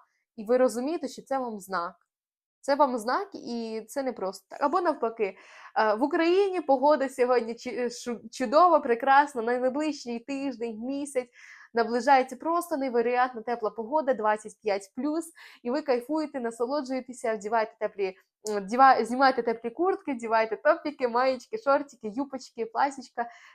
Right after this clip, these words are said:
і ви розумієте, все це знак. Це зна-, навіть ось такий банальний дійсно може бути знак. Друзі мої,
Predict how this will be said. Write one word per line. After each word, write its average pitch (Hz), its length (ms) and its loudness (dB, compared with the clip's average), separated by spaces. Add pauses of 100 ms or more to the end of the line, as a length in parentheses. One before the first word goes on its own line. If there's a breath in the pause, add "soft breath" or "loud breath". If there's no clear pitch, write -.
(120 loud breath)
і 214 360 -8
ви 240 140 0
розумієте, 240 500 -4 (1040)
все 208 240 -6
це 233 200 -12
знак. 214 360 -12 (160)
Це 240 140 -6
зна-, 240 160 -14
навіть 254 380 -2
ось 226 120 -6
такий 294 320 -8
банальний 220 480 -6
дійсно 208 360 -12
може 196 240 -10
бути 190 260 -14
знак. 185 240 -18 (1500 soft breath)
Друзі 302 380 2
мої, 294 600 0